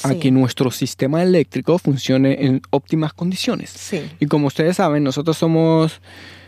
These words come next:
Speaker 1: digamos que tenemos un consumo alto de electricidad en
Speaker 2: Ujú.
Speaker 1: nuestra van,
Speaker 2: Sí.
Speaker 1: que en realidad es bajo para una casa, pero para una van, pues, un poquito alto por el
Speaker 2: Ujú.
Speaker 1: cuestiones de, bueno,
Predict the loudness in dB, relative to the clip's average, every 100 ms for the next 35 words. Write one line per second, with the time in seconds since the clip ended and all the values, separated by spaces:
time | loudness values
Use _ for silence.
0 | -20 _ _ _ 0 2 4 2 0 0
1 | 2 2 0 2 2 4 4 4 2 4
2 | 4 2 0 0 -2 2 2 4 2 2
3 | 2 2 2 2 4 0 -2 -8 -12 -10
4 | -10 -14 _ _ -4 -2 0 2 2 2
5 | 2 0 0 -2 0 0 2 2 2 4
6 | 2 0 2 4 4 4 4 4 2 0
7 | -2 0 2 2 2 0 2 2 0 -2
8 | -4 -4 0 2 2 2 0 -2 -4 0
9 | 0